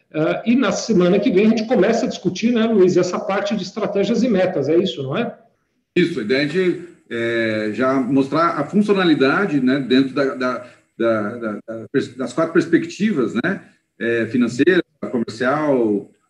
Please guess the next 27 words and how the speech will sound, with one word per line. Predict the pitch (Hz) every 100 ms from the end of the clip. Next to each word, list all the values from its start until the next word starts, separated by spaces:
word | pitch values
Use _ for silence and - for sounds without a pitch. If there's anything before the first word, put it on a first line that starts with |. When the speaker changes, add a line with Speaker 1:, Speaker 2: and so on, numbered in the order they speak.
| -
Speaker 2:
é, | 104
processo | 92 117 123 113 -
pessoas, | 113 - 143 170 175 - _ _ _
como | 127
é | 139
que |
a | 170
gente | -
vai | 170
começar | 147 160
a |
formular | 151 165 151 147 135 143 -
os | 143 120
objetivos | 135 131 113 147 131 113
e |
metas | 131 131 147 165 185
a |
partir | - 196 196 - 165 175 202 202
do | 185
swot, | - 214 _ _ -
que | -
foi | 107 120 131
já | 123 123 104 -
fe-, | 170 - - _
finalizado | 156 160 160 131 135 139 156
nessa | 165 160
primeira, | 160 165 147 151 160 147